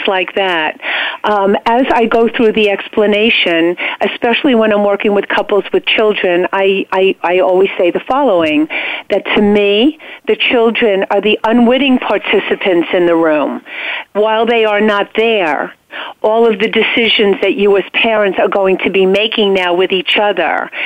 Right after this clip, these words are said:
is going to impact them. And parents always agree that they want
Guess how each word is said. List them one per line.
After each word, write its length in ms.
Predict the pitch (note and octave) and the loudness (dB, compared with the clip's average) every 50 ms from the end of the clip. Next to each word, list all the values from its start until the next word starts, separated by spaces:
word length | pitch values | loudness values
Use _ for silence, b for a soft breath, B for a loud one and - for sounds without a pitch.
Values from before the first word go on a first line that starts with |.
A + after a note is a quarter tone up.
| B B B B | B B B B
is 120 | G#3 G3+ - | -2 -2 0
going 260 | - G#3+ G#3 G#3 G3+ | 0 0 2 2 0
to 280 | - - - D#3 F3+ A3+ | 0 -2 -4 -2 -2 0
impact 560 | A3+ B3 - - A3 G3+ F3 D#3+ - - - | 0 2 0 0 -2 -2 -2 -4 -6 -4 -2
them. 420 | F3 D3+ C3 E3 E3 - - E3 - B B B B B B B - | -2 0 0 -2 -2 -4 -4 -6 -6 B B B B B B B -2
And 360 | A3 G#3+ G3+ G3+ G#3 - - | 0 2 2 2 0 0 -2
parents 460 | - - - A#3 G#3+ G#3+ G#3+ G#3 - - - - | -4 -2 0 2 2 2 2 0 0 -2 -2 0
always 300 | G#3+ G#3 A3 A#3 A3+ A3 - | 0 2 2 2 2 0 -2
agree 400 | A#3+ F3+ - G#3 G#3 G3+ G3 F#3+ | -2 -2 2 2 4 4 4 4
that 200 | F3+ G3 F3+ - | 2 0 -2 0
they 140 | - G3 F#3+ | 0 0 0
want 520 | F#3 F3+ F#3+ F#3+ F#3 F#3 F#3 F#3 F#3+ - | 0 0 0 0 0 0 0 0 -2 -4